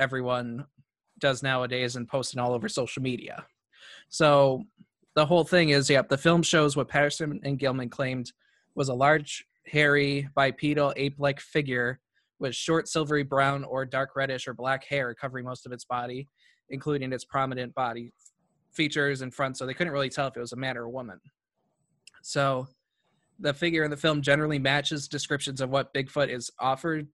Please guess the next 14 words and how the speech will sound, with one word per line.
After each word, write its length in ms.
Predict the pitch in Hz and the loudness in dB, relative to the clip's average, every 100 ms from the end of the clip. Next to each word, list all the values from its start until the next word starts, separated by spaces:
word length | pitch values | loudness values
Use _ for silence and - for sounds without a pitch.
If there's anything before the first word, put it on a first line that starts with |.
| _ - | _ -10
to 120 | 156 165 _ 165 | -10 -10 _ -2
be 100 | 175 | 0
looking 300 | 180 202 196 | 0 -2 -2
like, 240 | 196 196 _ _ - - - | -2 -6 _ _ -20 -14 0
but 320 | 139 123 - - | 2 2 -2 -2
there's 280 | 156 147 139 | 2 2 2
been 180 | 156 143 | 0 2
just 260 | 139 - | 0 0
so 200 | 156 151 | 4 4
much 400 | 151 143 - - | 4 0 0 -8
media 320 | 143 143 139 139 | -4 -2 0 0
coverage 380 | 147 135 131 | 0 0 -2
like 200 | 135 131 | -4 -4
this. 320 | - 143 - | -2 -4 -4